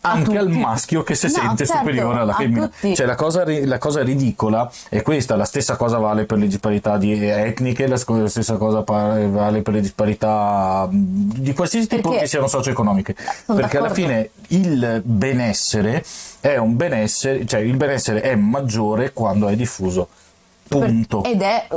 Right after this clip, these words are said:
Speaker 2: Punto.
Speaker 1: distribuito a tutti, perché il problema, dicevo prima, eh,
Speaker 2: Socialismo.
Speaker 1: non,
Speaker 2: Eh, eh, scusate.
Speaker 1: sì.
Speaker 2: <laughs> No,
Speaker 1: Il, il
Speaker 2: non volevo.
Speaker 1: problema, come dicevo prima, è che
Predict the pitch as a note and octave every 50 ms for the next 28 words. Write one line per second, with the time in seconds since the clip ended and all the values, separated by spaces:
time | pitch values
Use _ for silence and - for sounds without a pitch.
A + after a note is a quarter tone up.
0 | - A#3 - - B3 A3+ A3 G#3+ - - - - G3 G3 G3+ G3+ G3 - A#3 A#3
1 | A3 G#3 F3+ - G3+ F#3+ - G#3+ A#3 A#3 A3+ - - F3 E3 E3+ - - - D#3+
2 | F#3 F3+ - G3+ G3 G3 A3 G#3 G3 F3+ E3+ E3+ F3 - G3+ F#3 F#3+ F#3+ - -
3 | G#3+ A3 G#3+ F#3+ F3 D#3+ E3 E3 - - - E3+ F3 - G#3 - - G3+ G#3 G#3+
4 | F3 C3+ - - - C#3 B2 A2 G#2+ G#2+ G3 G3 G3+ G#3 - E3+ - C4+ A#3 G3
5 | A3 - - F#3 - G#3 - - A#3 - - - - - - - F#3 G3 - -
6 | E3+ - - - E3+ - F3+ - - - - - A#3 G3 A3 A3+ A#3+ A#3 G#3 A3
7 | A#3 A3 G#3 G3 F#3+ F#3 F#3 G3 G#3 A#3 A3+ - D#3+ - G3+ F#3 F#3 F3+ - F#3+
8 | F#3+ G#3+ G#3 - - G3+ F#3+ F#3 F3+ F#3 F#3+ G3 G3 G3+ F3+ - - - D#3 E3
9 | E3 E3 - F#3+ F#3+ F#3 F3 E3 D#3 D3